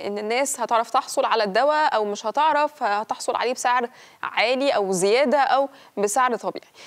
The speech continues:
آه، هنتكلم دلوقتي على أسعار الأدوية وتوفير النواقص أو الأدوية المختفية من الأسواق في الفترة الأخيرة. رئيس شعبة الأدوية الدكتور علي عوف كان ليه تصريحات بيوضح فيها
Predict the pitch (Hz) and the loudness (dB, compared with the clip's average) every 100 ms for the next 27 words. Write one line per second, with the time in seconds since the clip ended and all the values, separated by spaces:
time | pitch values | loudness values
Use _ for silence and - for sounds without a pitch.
0 | - - - - 208 208 240 247 262 349 | -20 -20 -6 0 2 2 0 2 2 4
1 | 330 262 285 311 233 233 269 - 220 220 | 6 6 4 4 2 4 4 2 2 2
2 | 294 262 214 214 294 285 233 254 254 240 | 2 2 0 2 2 4 2 2 0 0
3 | 254 277 - 226 226 226 226 220 - - | -2 0 0 0 0 2 2 -2 -8 -8
4 | - 190 196 208 214 202 240 262 226 - | -4 -2 0 -2 -2 2 2 2 -2 -4
5 | - 214 254 233 175 165 175 180 196 - | -6 -2 0 0 -2 -4 -4 -4 -6 -4
6 | 226 220 196 208 214 196 185 - 160 - | -4 -4 -4 -2 -2 -2 -4 -6 -10 -10
7 | _ _ - - - 208 190 453 - 240 | _ _ -20 -14 0 2 4 4 2 -2
8 | 202 285 269 240 170 175 208 247 185 - | 2 2 2 0 0 0 0 0 0 0
9 | 269 214 240 185 240 349 233 190 240 262 | 2 2 2 2 0 -2 -2 -2 0 0
10 | 247 202 - 233 320 - 196 185 262 277 | -2 -4 0 0 0 -2 -2 0 0 -2
11 | - 233 262 285 | -2 -4 -2 -2